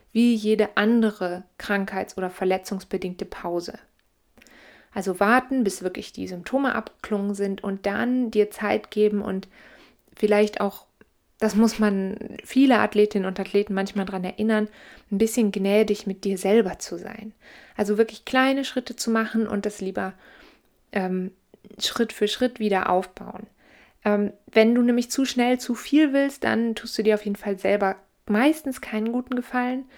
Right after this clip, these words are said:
Du musst ja auch dran denken, dass nicht nur dein, ähm,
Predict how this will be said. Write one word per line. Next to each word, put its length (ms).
Du 80
musst 160
ja 100
auch 60
dran 240
denken, 260
dass 220
nicht 240
nur 160
dein, 500
ähm, 260